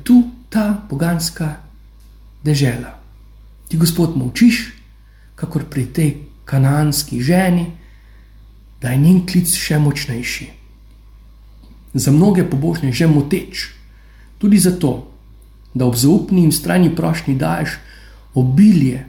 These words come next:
magari po drobtinicah. Gospod, po zvesti veri te poganske kristjanke, matere ali pa po zavzeti prošnji nam oddaljenega očeta, se ustavi pri nas. Zmedeni smo,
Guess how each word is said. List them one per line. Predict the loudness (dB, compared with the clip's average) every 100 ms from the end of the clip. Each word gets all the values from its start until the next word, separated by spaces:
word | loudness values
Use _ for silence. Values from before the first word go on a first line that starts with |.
| -20 _
magari | -10 -6 -2 0 0
po | -2
drobtinicah. | -4 -4 -4 -6 -6 -12 -16 -20 -20 -20 -20 -20 -20 -20 -20 -20 -20 -20 -20 -20 -10
Gospod, | -6 -2 0
po | 0
zvesti | 2 2 0 0
veri | 2 2 2 0
te | -2
poganske | -2 -2 -2 -2 -4 -8
kristjanke, | -6 -8 -4 -4 -2 -4 -8 -14 -14 -20 -2
matere | 2 2 2 0 -4 -8 -8 -12 _ _ _ -20 -20 -20 _ -4
ali | 0 2
pa | 0 -4 -8 -16 -20 -12
po | -4 0
zavzeti | 2 2 2 0
prošnji | 0 -2 0 0
nam | 2 2 0
oddaljenega | -2 -4 -2 0 0 0
očeta, | -2 -2 -4 -6 -10 -12 -18 -20 -20 -20
se | -12 -10
ustavi | -6 -6 -4 -4 -4
pri | -6 -10
nas. | -10 -12 -10
Zmedeni | -2 2 2 2 0 -2
smo, | -6 -10 -14